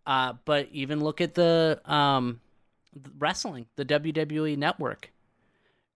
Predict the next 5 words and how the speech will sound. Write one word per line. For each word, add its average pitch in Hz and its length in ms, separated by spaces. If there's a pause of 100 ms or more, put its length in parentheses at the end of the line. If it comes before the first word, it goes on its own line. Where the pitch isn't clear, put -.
(180)
They 165 560 (760)
used 170 320
to 262 60
make 196 240 (420)
bank 147 520